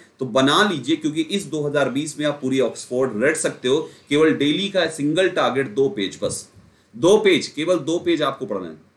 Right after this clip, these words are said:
केवल एक target, मात्र दो page, लेकिन उस दो page का पूरा का पूरा postmortem कर डालिए इन तीन formula से, आपकी पूरी vocab अच्छी हो जाएगी।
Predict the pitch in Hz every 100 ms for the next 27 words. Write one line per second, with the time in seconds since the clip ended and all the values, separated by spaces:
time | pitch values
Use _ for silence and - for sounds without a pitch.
0 | _ 160 175 196 170 175 - 139 123 120
1 | 127 170 175 151 131 135 110 98 104 123
2 | 156 - 104 156 170 165 - 151 143 131
3 | 147 151 151 147 143 123 - 113 123 165
4 | 160 139 117 110 135 - 135 117 120 110
5 | 95 90 92 85 - 67 - _ - 113
6 | - 113 123 127 104 98 98 87 73 -
7 | 76 67 60